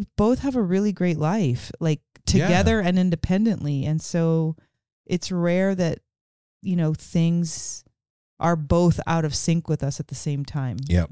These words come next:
Speaker 1: You know?
Speaker 2: Yeah.
Speaker 1: And usually we're very level with each other, and then somebody will dip down or something or trip or something. And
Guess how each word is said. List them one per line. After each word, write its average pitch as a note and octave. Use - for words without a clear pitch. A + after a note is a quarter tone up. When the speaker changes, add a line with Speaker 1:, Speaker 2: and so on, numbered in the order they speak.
Speaker 1:
You D3+
know? D3+
Speaker 2:
Yeah. D#2+
Speaker 1:
And D3+
usually D#3+
we're D#3+
very D#3
level C#3+
with D#3+
each E3+
other, F3
and D3
then C#3
somebody D#3
will D3
dip D#3+
down C#3
or C#3
something C#3
or A#2+
trip -
or C#3
something. C3+
And C3